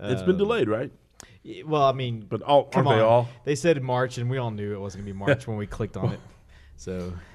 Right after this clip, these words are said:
Speaker 1: Well, I guess, so kind of in, in, kind of in line with ju-, with that in little ways is, um, like, what is, what would you say, just you guys thinking about our purchases, what would you say is your best Kickstarter purchase? Like,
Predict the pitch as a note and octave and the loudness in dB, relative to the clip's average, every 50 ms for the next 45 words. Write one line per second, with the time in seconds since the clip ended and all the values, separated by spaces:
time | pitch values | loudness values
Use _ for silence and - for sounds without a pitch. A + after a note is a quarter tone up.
0 | - - F#3 G3 - - F#3+ G3+ A#3+ A3 - - - - - - - - E3+ D#3+ | -2 2 2 4 4 2 -2 -2 -4 -6 -8 -10 -16 -18 -18 -4 2 6 6 6
1 | D3+ C#3+ C3 - - F3+ G3+ F3 D3+ C3+ B2+ B2 B2 - - - C3 B2 A#2+ A#2+ | 6 4 2 -2 -2 2 2 4 6 4 4 2 -2 -8 -10 -6 -6 -6 -6 -6
2 | - - E3+ F3 F3 C3+ A2+ G2+ G2+ G2+ G2+ G#2+ G#2 G2 F#2 F#2 G#2 G2 - F2+ | -8 -8 -6 -4 -4 -2 -2 -2 -2 -2 -2 -2 -2 -4 -6 -6 -8 -12 -10 -8
3 | F#2+ F2+ G2 G2+ G#2 G#2 G2+ F#2 F#2 G2+ A2+ A2+ G2+ G2 F#2 F#2+ F#2+ F#2+ G#2 A2 | -8 -6 -6 -6 -6 -4 -4 -4 -4 -2 -2 -2 -2 -4 -4 -6 -6 -6 -8 -12
4 | F2+ F2+ F2+ F#2 F#2 F2 E2+ F2 F2 - - _ _ _ - - - - - - | -12 -12 -8 -6 -4 -4 -4 -6 -10 -12 -16 _ _ _ -20 -20 -20 -20 -20 -20
5 | _ _ _ _ _ _ _ _ _ - - - _ - - - G2 F#2 - A2 | _ _ _ _ _ _ _ _ _ -20 -20 -20 _ -8 -6 -6 -6 -6 -6 -2
6 | A#2 D3 D#3+ F#3 F3+ D3 C3+ - F#2+ B2+ D#3 F3+ E3+ D#3+ D3+ - - D3 C3+ B2 | 0 2 2 2 2 -2 -6 -6 -4 -2 0 0 0 -2 -4 -2 2 4 4 4
7 | A#2 A2 G#2+ G#2 G#2 - - - - - - _ - - - - - _ _ - | 4 2 -2 -4 -6 -10 -14 -18 -20 -20 -20 _ -20 -20 -20 -20 -20 _ _ -6
8 | A#2 A#2 - - - - D3 C3+ - B2+ A2+ G#2+ - - - E3+ E3 D#3 D3 A#2 | -6 -6 -6 -6 -12 -14 -14 -4 0 0 0 0 -4 -2 0 2 2 4 2 0
9 | G#2 G2 G2 F2+ - - G2+ F2 F#2 F2+ - - F#2+ F#2 F2+ - _ _ _ _ | 0 -2 -4 -4 -2 -2 -2 -2 -2 -6 -6 -6 -6 -6 -6 -10 _ _ _ _
10 | _ _ _ _ _ _ B2+ B2 C#3+ D#3 D3+ D3 C#3 B2 - C#3 A#2+ A2 F#2+ F#2+ | _ _ _ _ _ _ 0 2 2 2 2 -2 -4 -2 2 2 2 2 2 -2
11 | F#2+ F2+ E2+ F2+ - - G2+ G2+ F#2+ - - - - F2 E2 - - E2 D#2+ D#2+ | -4 -6 -6 -8 -6 -2 0 0 0 -2 -6 -10 -12 -12 -12 -10 -10 -10 -10 -10
12 | - - C#2+ - - - - - - E2+ F2 | -12 -14 -14 -16 -16 -18 -16 -14 -10 -10 -10